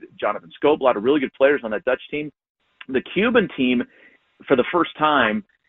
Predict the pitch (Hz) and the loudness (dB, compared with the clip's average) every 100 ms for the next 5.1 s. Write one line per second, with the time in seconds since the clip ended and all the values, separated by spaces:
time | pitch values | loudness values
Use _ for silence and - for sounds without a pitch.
0 | _ _ - 123 117 98 - _ - 120 | _ _ 4 6 6 -2 -16 _ 0 2
1 | 143 - 123 107 113 139 131 131 110 87 | 2 0 0 0 0 -2 0 -2 -2 -4
2 | - 143 185 110 85 - _ _ _ - | 0 4 4 2 -4 -16 _ _ _ -6
3 | 123 107 98 - 85 - 107 92 - 101 | -2 -2 -4 -12 -16 -10 -10 -10 -4 -2
4 | 80 - 131 143 139 143 127 113 104 - | -2 6 8 8 6 4 4 0 -2 0
5 | 170 | 0